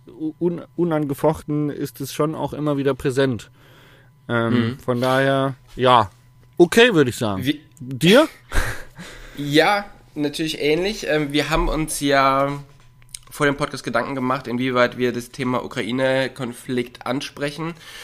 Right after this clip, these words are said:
Speaker 2: und sind eigentlich zu dem Schluss gekommen, dass wir auf der einen Seite natürlich, äh, weder informell noch sonst irgendwie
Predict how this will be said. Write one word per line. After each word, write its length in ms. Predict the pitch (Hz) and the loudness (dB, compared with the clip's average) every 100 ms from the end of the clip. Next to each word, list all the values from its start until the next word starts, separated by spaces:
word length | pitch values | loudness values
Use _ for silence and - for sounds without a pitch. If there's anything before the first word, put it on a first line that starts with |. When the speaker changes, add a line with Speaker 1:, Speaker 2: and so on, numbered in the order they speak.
| - - | -18 -4
Speaker 2:
und 280 | 135 135 127 | 2 2 4
sind 160 | 156 185 | 2 4
eigentlich 220 | 170 160 | 2 -2
zu 100 | 160 | -2
dem 140 | 151 | -2
Schluss 340 | 143 160 175 - | -2 -2 -2 -2
gekommen, 600 | 156 165 139 143 147 147 - - - - - | -4 2 2 2 -4 -6 -12 -20 -20 -18 0
dass 320 | 123 135 - | 2 2 0
wir 340 | 131 131 127 127 | 4 6 6 4
auf 120 | 123 | -2
der 100 | - | 0
einen 220 | 135 151 | 0 2
Seite 300 | 131 120 123 | 2 2 2
natürlich, 680 | 120 110 131 120 120 117 - | -2 0 2 4 2 0 -4
äh, 360 | 110 113 113 110 110 110 | -2 0 0 -2 -6 -4
weder 180 | 123 123 | -2 0
informell 640 | 120 120 110 110 113 123 | -4 -4 -2 0 2 0
noch 160 | 113 110 | 0 -4
sonst 300 | 110 117 117 | -4 -4 -6
irgendwie 360 | 113 110 110 | -8 -6 -8